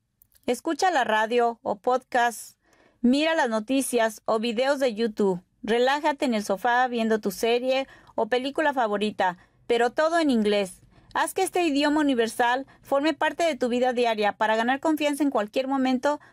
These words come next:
de tu día a día que tengas que hablar en inglés. Bueno, espero que te hayan gustado estos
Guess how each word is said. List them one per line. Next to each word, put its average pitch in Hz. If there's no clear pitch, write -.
de 226
tu 226
día 247
a 233
día 202
que 233
tengas 240
que 240
hablar 214
en 214
inglés. 180
Bueno, 233
espero 311
que 330
te 269
hayan 294
gustado 247
estos 277